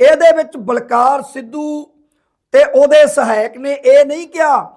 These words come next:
ਵੀ ਇਹ ਆਵਾਜ਼ ਬਲਕਾਰ ਸਿੱਧੂ ਦੀ ਨਹੀਂ ਹੈਗੀ, ਇਹ ਨਹੀਂ ਕਿਹਾ ਵੀ ਉਹ ਰਿਕਾਰਡਿੰਗ ਝੂਠੀ ਹੈ, ਬਲਕਿ ਇਹ ਕਿਹਾ ਵੀ ਉਹ ਐਡਿਟ ਕੀਤੀ ਗਈ ਹੈ। ਮਤ-, ਐਡਿਟ ਮਤਲਬ ਕੁਛ ਚੀਜ਼ਾਂ ਦੀ ਕੱਟ ਵੱਢ ਕੀਤੀ ਗਈ ਹੈ।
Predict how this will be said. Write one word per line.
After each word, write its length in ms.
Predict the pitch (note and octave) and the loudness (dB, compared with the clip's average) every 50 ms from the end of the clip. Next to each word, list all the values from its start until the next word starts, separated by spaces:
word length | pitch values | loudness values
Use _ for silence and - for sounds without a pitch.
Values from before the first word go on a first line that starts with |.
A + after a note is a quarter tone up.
| _ _ _ - | _ _ _ -14
ਵੀ 80 | A#3+ C4+ - B3+ | -14 -6 0 2
ਇਹ 320 | B3+ C#4 D4 C#4 - G#3+ | 4 4 4 4 2 -2
ਆਵਾਜ਼ 420 | B3 A#3 A#3 A#3 A#3+ B3 C4 B3+ | -6 -4 -2 0 0 0 0 -2
ਬਲਕਾਰ 480 | A#3 G#3 A#3+ A3+ A#3+ B3 A3+ A3+ A#3 A#3 A3+ - | -4 -8 -8 -8 -6 -6 -4 -4 -4 -6 -8 -14
ਸਿੱਧੂ 220 | A#3+ G3+ B3+ B3+ | -20 -18 -18 -18
ਦੀ 140 | A3 B3 A#3 | -16 -14 -10
ਨਹੀਂ 240 | A#3 B3+ C#4+ C4+ A3 | -8 -8 -8 -8 -10
ਹੈਗੀ, 380 | G#3+ G3 E3 E3 D#3+ C#3 G#2+ _ _ _ _ _ _ _ _ - | -12 -14 -16 -18 -20 _ _ _ _ _ _ _ _ _ _ 0
ਇਹ 200 | C4+ C#4+ D4 C#4 | 2 2 2 2
ਨਹੀਂ 240 | C#4 D4+ E4+ F4 | 0 -2 -4 -4
ਕਿਹਾ 540 | E4+ E4 D#4 D4+ C#4+ C4 G#3 D#3+ - - _ - | -4 0 0 2 2 2 0 -2 -6 -14 _ -10
ਵੀ 100 | G#3+ C#4 | -4 0
ਉਹ 80 | D4 D4 D4 | 2 4 4
ਰਿਕਾਰਡਿੰਗ 500 | C#4 - - A#3 B3 B3+ B3+ C4 C4 C4+ - - | 2 0 -2 -4 -2 -2 -2 -2 -4 -10 -12 -10
ਝੂਠੀ 400 | C#4 C4 - - A3+ A#3 A#3 G#3+ | -10 -10 -10 -10 -8 -6 -4 -4
ਹੈ, 80 | F3+ D3+ B2 - _ _ _ _ _ _ _ _ _ _ - | -4 -4 -8 -14 _ _ _ _ _ _ _ _ _ _ -6
ਬਲਕਿ 400 | E3+ A#3 C4 C#4+ C#4+ C#4+ D4 D4 | -2 0 0 0 0 -2 0 0
ਇਹ 340 | C#4+ C#4+ B3 C4+ D4 D4 C#4 | 2 4 4 4 4 4 2
ਕਿਹਾ 500 | C4 C4 B3+ C4 C#4 D4+ F#4 - - _ _ _ _ - | 0 0 2 2 2 0 -2 -6 -12 _ _ _ _ -10
ਵੀ 100 | C4+ D4 | -10 -6
ਉਹ 300 | D4 C#4+ C#4 C#4+ D#4 - C#4 | -2 2 2 2 2 2 0
ਐਡਿਟ 360 | C#4+ D4 C#4+ D#4 E4+ D4 D#4+ | 0 -2 -2 -2 -6 -10 -12
ਕੀਤੀ 400 | - - C4+ - - C4 B3+ G#3 | -16 -16 -16 -16 -14 -14 -8 -6
ਗਈ 200 | A3 A3 A3 G#3+ | -6 -4 -4 -6
ਹੈ। 80 | F#3 F3+ | -8 -8
ਮਤ-, 180 | G3 A3+ - _ - | -8 -14 -16 _ -4
ਐਡਿਟ 440 | A#3+ B3+ C4 B3 D4 D#4 D#4 - C#4 C4+ - _ _ _ G#3+ | -2 -2 -2 -2 -6 -8 -10 -8 -12 -12 -12 _ _ _ -8
ਮਤਲਬ 240 | B3 B3 C#4+ C#4 C#4 | -6 -2 -2 -4 -2
ਕੁਛ 220 | C#4 C#4 C#4+ C#4 | 0 0 0 0
ਚੀਜ਼ਾਂ 340 | C#4+ C#4 C4+ G#3+ C4+ C#4 C#4 | 0 -6 -10 -8 -6 -8 -6
ਦੀ 100 | D4 C#4 | -8 -8
ਕੱਟ 280 | C#4+ D#4 E4 D#4+ D#4+ | -4 -2 -2 -2 -4
ਵੱਢ 200 | D4+ D4 C#4 A#3 A#3 | -6 -8 -8 -8 -8
ਕੀਤੀ 320 | - G#3+ F#3 - G3 F3 | -16 -18 -20 -20 -20 -18
ਗਈ 180 | E3+ D#3+ D3+ C#3+ | -18 -18 -18 -18
ਹੈ। 80 | C3 | -20